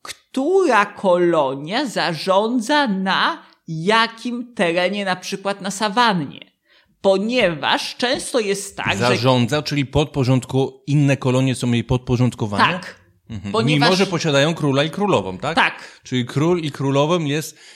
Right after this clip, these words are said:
Speaker 2: w tym momencie tak naprawdę wasalem, mm,
Speaker 1: Innej,
Speaker 2: i-,
Speaker 1: tak.
Speaker 2: in-, innej kolonii, tak?
Speaker 1: Tak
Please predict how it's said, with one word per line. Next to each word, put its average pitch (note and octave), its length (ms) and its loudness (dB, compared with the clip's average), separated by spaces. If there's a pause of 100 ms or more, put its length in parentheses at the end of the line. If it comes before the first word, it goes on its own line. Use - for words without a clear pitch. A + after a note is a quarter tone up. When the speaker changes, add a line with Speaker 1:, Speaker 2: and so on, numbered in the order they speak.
(120)
Speaker 2:
w - 80 -20
tym C3 180 -4
momencie C3 440 -2
tak C3+ 160 -4
naprawdę C3+ 420 0
wasalem, B2+ 640 2 (420)
mm, C#3 400 -6 (480)
Speaker 1:
Innej, F#4+ 460 -2
Speaker 2:
i-, F#3 40 -2
Speaker 1:
tak. - 260 -4
Speaker 2:
in-, C#3+ 240 -2
innej D#3+ 300 2
kolonii, F#2 420 -4
tak? D#3+ 160 -4
Speaker 1:
Tak - 460 -2